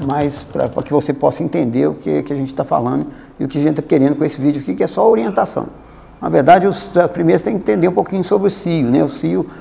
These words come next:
acontece de seis em seis meses, né? Ela normalmente entra no cio de seis em seis meses, uma cadela normal entra no cio de seis em seis meses. E como que você vê que ela tá no cio?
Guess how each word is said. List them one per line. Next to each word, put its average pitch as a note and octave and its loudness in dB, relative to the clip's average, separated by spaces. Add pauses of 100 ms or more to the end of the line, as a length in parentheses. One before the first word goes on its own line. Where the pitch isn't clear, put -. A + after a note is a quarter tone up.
(160)
acontece D3+ 4
de D#3+ -4
seis F3+ 2
em E3 0
seis G3 0
meses, A3 2 (360)
né? D#3 0
Ela C#3 2
normalmente C#3 4
entra C#3 2
no C3+ 2
cio C#3 -2
de C3+ -8
seis D3 0
em - -8
seis D3 -2
meses, E3+ 0
uma D3 0
cadela C#3+ 0
normal C3 0 (300)
entra C3+ -4
no C3+ 0
cio C3 -2
de C3 -4
seis C#3 0
em - -8
seis D3 -2
meses. F3+ 0
E G#3 -2
como A3 2
que - -8
você C4+ 2
vê F3 2
que - -2
ela D#3 2
tá E3 2
no D#3+ 2
cio? A#2 -4